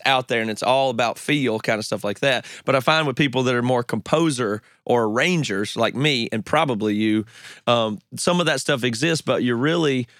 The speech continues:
more feeling like you're exploring and discovering and curating stuff and putting it together. It's not necessarily, "I just have all this, this coming at of me." You just kind of calculate. You come at it,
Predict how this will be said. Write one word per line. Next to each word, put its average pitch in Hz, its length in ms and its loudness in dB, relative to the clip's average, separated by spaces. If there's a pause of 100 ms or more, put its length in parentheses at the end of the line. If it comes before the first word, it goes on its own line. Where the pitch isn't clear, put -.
(160)
more 131 260 4
feeling 143 340 0
like 123 220 -2
you're 120 340 0
exploring 131 840 0
and 113 200 0
discovering 117 880 0
and 98 240 -4
curating 123 760 0
stuff 110 360 -2
and 104 100 -6
putting 127 180 0
it 101 80 -4
together. 120 280 0
It's 110 80 -6
not 139 180 0
necessarily, 127 1040 0 (920)
"I 127 120 4
just 135 200 0
have 131 240 2
all 123 200 2
this, 117 380 -4 (120)
this 127 200 -6 (320)
coming 135 280 0
at 143 180 2
of 120 80 -4
me." 113 100 -2
You 117 80 0
just - 160 -8
kind 135 160 2
of 104 100 -6
calculate. 123 500 0
You 113 100 0
come 131 240 0
at 139 260 2
it, 123 180 -2